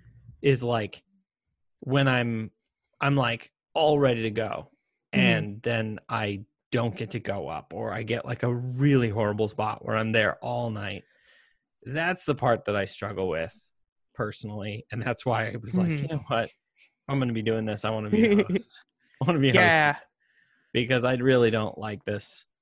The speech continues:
Speaker 1: like, waiting to do th-, like, you know,
Speaker 2: Mm-hmm.
Speaker 1: three hours to do three minutes
Speaker 2: Yeah, I think
Speaker 1: at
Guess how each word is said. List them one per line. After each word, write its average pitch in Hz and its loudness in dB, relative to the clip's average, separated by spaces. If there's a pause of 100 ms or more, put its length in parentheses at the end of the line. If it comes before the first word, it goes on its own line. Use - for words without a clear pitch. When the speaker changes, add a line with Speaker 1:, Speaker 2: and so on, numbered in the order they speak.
(400)
Speaker 1:
like, 104 -10 (240)
waiting 107 2
to 104 -2
do 101 -4
th-, - -18 (100)
like, 107 -10 (120)
you 135 -2
know, 147 -4
Speaker 2:
Mm-hmm. 147 -8
Speaker 1:
three 117 -2
hours 87 0
to 110 -12
do 98 -12
three 107 -6
minutes 101 -6
Speaker 2:
Yeah, 185 6
I 190 4
think 226 0
Speaker 1:
at 214 -6